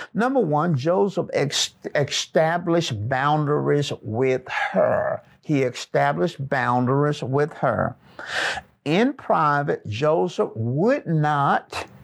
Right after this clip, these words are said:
listen to her when she was talking about him sleeping with her. He would not lie in bed next to her, 'cause she said, "Now, if you're not gonna sleep with me, just come, Joey. Joey, come down and just,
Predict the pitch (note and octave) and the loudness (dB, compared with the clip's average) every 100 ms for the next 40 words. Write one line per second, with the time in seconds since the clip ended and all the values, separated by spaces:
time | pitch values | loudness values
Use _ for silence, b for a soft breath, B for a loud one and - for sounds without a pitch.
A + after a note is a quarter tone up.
0 | - - - - - B B - A2+ A2+ | -14 -12 -12 -12 -14 B B -8 -4 0
1 | C3+ E3+ - A#3+ A#3 B3 A#3+ A#3 A3 A3 | 2 0 0 -4 0 -2 0 0 2 0
2 | B3 - _ _ A#2 A2+ - F3 F3 - | -2 -8 _ _ -2 -2 2 2 2 -2
3 | D#3 E3 G3+ F#3 F3+ F#3 F#3 F#3 E3+ - | 0 0 0 0 2 2 2 0 0 0
4 | G3+ G3 F#3+ F3+ E3+ F3+ F3+ F3+ D3+ B | 0 0 0 0 2 2 2 -2 -6 B
5 | B B B F#3 E3 D3+ F3+ - E3+ D#3 | B B B 0 2 2 0 0 0 0
6 | - B2+ C3+ C#3+ F3+ - F3+ F3+ D#3 E3+ | 0 -2 2 2 2 0 0 2 2 2
7 | F3 F#3 F#3+ - C#3+ C3+ C#3+ D3 F#3+ - | 2 2 2 -2 0 0 2 0 -2 -6
8 | - A3 G#3 G#3+ G#3 G3+ G3+ - - A2+ | -2 -2 0 0 2 0 -2 -4 -4 0
9 | - G3 - C3+ C3+ - B2 A2 A2 B2 | 2 0 0 0 0 0 -2 -2 0 0
10 | E3+ G#3+ A3 G#3 - G#3+ - D3+ - C3+ | 2 0 0 -2 0 0 0 -2 0 0
11 | C#3 F#3 - G#3 G3+ D#3+ D#3+ D3 C#3+ C#3+ | 0 -2 -2 0 0 2 2 2 0 -2
12 | B B A2+ D#3+ F3+ F#3+ A3+ A3+ A3 G3+ | B B -2 2 2 0 0 0 2 2
13 | G3 G3 - B2 C#3+ D#3+ | 2 0 0 2 2 2